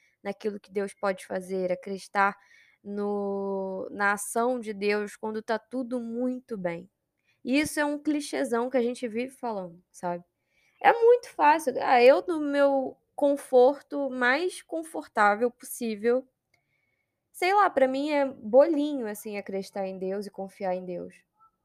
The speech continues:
Mas a coisa mais difícil pra mim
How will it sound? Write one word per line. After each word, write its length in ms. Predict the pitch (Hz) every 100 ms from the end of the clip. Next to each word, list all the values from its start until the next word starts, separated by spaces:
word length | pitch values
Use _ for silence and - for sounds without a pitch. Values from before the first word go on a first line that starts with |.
| _ _ _ _ _ -
Mas 160 | 208
a 80 | 247
coisa 240 | 269 269 262
mais 280 | 262 330
difícil 400 | 330 - 277 269
pra 220 | 262 240 220
mim 460 | 240 285 277 208